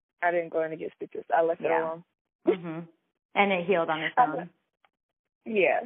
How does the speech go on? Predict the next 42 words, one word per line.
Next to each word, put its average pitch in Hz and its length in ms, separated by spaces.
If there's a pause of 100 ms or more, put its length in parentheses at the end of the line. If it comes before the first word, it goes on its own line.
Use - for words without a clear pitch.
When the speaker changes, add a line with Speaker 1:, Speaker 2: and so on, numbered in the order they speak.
(360)
Speaker 1:
It 214 200
took 277 240
a 208 60
long 208 320
time 185 260
because 180 280
I 180 80
actually 175 440
messed 175 400
up, 170 240
messed 180 300
it 165 100
up 170 220 (160)
from 180 180
healing. 185 420 (460)
I 190 220
thought 226 200
I 202 100
was 180 180
starting 180 300
my 165 220
period 196 320
at 180 140
one 190 160
point, 202 380 (840)
and 185 160
it 175 100
was, 180 260 (280)
um, 180 220 (400)
I 214 120 (100)
had - 80 (120)
stopped 214 380
bleeding 220 460 (120)
after, 220 380 (120)
after, 208 560 (840)
I 202 120
don't 208 200
remember 190 200
the 180 120
time 185 300
frame, 175 320
but 175 280